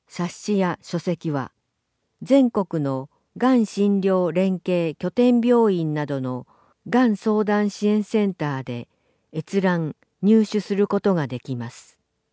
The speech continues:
上記の冊子、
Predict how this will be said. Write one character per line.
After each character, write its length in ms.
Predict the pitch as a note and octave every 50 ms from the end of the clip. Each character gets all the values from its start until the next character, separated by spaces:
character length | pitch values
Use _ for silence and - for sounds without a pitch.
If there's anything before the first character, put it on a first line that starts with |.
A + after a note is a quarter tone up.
| _ _ _ _ _ _ _ _ _ _ _ _ _ _ _ _ _ _ _ _ _ _ _ _ _ _ _ _ _ _ _ _ _ _ _ _ _ _ _ _ -
上 300 | F#3 G3 C#4 C#4 C#4 B3+
記 180 | - - F3 D3
の 300 | C#3+ C#3 C3+ B2 - _ _
冊 280 | _ - - E3+ E3 -
子、 380 | - - - - E3+ D#3+ -